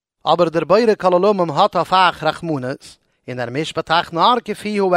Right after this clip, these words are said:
אמת. לויט וואס איר זענט, אמת'דיק, נישט לויט דעם, וואס איר ווילט, מען זאל פון אך האלטן. פארשטייט אין ספר מסר, די חזל זאגן, אחרא ארי, ולא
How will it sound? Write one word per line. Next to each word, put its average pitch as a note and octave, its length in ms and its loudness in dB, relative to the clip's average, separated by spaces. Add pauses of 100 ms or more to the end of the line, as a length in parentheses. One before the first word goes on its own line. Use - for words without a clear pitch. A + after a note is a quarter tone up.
אמת. D3 540 -6 (300)
לויט G#3+ 300 0
וואס G3+ 240 -8
איר G#3+ 160 -6
זענט, F3 320 -2 (140)
אמת'דיק, C3+ 560 -6 (340)
נישט G#3+ 300 -4
לויט G3 180 0
דעם, F#3+ 200 0
וואס E3+ 200 -6
איר D#3+ 120 -4
ווילט, E3+ 260 -4
מען D#3 80 -6
זאל D#3+ 220 0
פון D3 180 -6
אך C#3+ 220 -4
האלטן. B2 420 -2 (1200)
פארשטייט C#3+ 480 -2
אין D3 80 -8
ספר B2+ 360 -8
מסר, D#3 420 -4 (400)
די B2 80 -16
חזל C3+ 460 0
זאגן, D3 420 -10
אחרא C#3+ 580 -2
ארי, D3+ 300 -6
ולא C3+ 220 -4